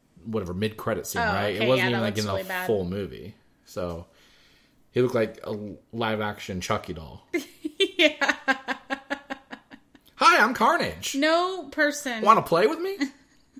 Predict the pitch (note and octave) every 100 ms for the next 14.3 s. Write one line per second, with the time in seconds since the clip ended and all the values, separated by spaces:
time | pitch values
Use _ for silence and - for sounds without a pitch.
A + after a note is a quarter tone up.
0 | - D4+ - D#4+ - F4 - F4+ - F4+
1 | - _ _ _ - - - _ G3 -
2 | - F#3+ - F#3+ - - - A3 A3 A3
3 | F3+ G3+ F3 A3 A3 F#3+ F#3 _ _ _
4 | C#3 C3 C3 C#3 C3+ F4+ - D#3+ D#3+ D#3
5 | C#3+ C3+ C3 B2+ A#2+ B2 G#2 G#2+ G2+ G2+
6 | F#2+ E2+ C2+ C#2+ C#2+ G#2 G#2+ G2 F#2+ G#2
7 | F#2 B2+ A#2 G2+ G2+ F#2+ G2 G2 F#2 F2
8 | F2 - - D3 A2+ G2 F2+ D#2+ - F2+
9 | F2+ G2+ A2 F#2 F2+ F2 - F#2 D#2+ D#2+
10 | D#2+ _ _ _ _ _ _ E2 E2 F#2+
11 | F#2 A2 G#2 G#2 A#2+ - _ - C2+ D2
12 | - G2+ F#2 F#2 G#2 A2+ F#2 D2+ - _
13 | - F2 E2 D2+ F2+ - _ A3+ B2 A2+
14 | G2+ A#2+ -